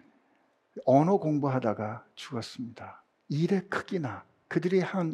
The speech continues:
업적을 놓고 보면 아무것도 아닙니다. 그러나 우리는 그 이야기를 들을 때 그들이 예수님을 어떻게 영접했는지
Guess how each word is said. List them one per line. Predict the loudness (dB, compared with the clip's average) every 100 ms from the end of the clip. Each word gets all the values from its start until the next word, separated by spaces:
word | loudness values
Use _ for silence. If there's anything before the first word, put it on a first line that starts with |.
| -2
업적을 | -4 -4 2 4 4 0
놓고 | -4 -6 -6
보면 | -2 0 -2 -6 -20 -20 _ -8
아무것도 | -6 -6 -8 -10 -10 -12
아닙니다. | -12 -16 -20 -20 -20 -12
그러나 | -2 0 0 -4 -12 -20 -20 -6
우리는 | 0 2 2
그 | 0 -2 2
이야기를 | 2 2 0 -6 -8
들을 | -10 -10
때 | -6 -8 -8 _ _ -20 _ -8
그들이 | -6 -2 0
예수님을 | 0 -2 -4 -4 -4 -6
어떻게 | -8 -8 -10 -4 -2
영접했는지 | 0 -2 -6 -6 -4 -2 -4 -8